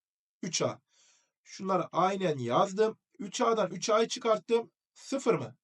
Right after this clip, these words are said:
Geriye burada ne kaldı abim bana? Bir kaldı. Doğru cevabım Edirne. Aşağıdaki grafik Haziran, Temmuz ve Ağustos aylarındaki yirmi dört ayar altının gram fiyatlarını göstermektedir.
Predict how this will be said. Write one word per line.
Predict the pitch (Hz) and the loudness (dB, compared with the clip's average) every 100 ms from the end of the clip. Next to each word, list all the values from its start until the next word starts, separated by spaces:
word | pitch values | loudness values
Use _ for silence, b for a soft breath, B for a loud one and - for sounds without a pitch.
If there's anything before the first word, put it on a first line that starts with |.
| _ _ _ _ | _ _ _ _
Geriye | - 208 214 | -4 0 0
burada | 196 202 | 0 -2
ne | 226 | -2
kaldı | - 165 147 | 2 2 2
abim | 143 143 143 | 0 0 -2
bana? | 156 208 - _ | 0 -2 -4 _
Bir | 175 160 127 | -4 -4 -2
kaldı. | 156 120 180 190 - | -4 -4 -4 -6 -6
Doğru | 165 131 | -4 -4
cevabım | 120 113 110 139 180 175 - | -4 -4 -4 -2 -2 -4 -10
Edirne. | 151 - - - - - - - | -10 -10 -14 -8 -8 -8 -4 0
Aşağıdaki | 277 233 233 247 277 | 2 2 2 2 2
grafik | 247 247 240 254 - | 4 4 4 -2 2
Haziran, | 202 214 233 233 233 | 2 2 2 2 0
Temmuz | 220 226 226 262 | 2 2 2 0
ve | 220 | 2
Ağustos | - 214 220 247 233 | 4 4 2 -2 0
aylarındaki | 214 202 190 175 127 117 | 0 2 2 2 0 -2
yirmi | 135 135 202 214 | -4 -4 -2 -2
dört | 190 269 262 | 2 2 2
ayar | 185 165 139 | 2 2 2
altının | - 214 220 202 156 127 | 2 2 2 -2 -2 0
gram | 180 240 | 2 0
fiyatlarını | 190 - 226 185 - 151 147 190 220 - | -2 0 2 2 2 0 0 0 0 -2
göstermektedir. | 160 175 - 156 120 - 127 123 | 2 2 2 -2 -4 -6 -10 -12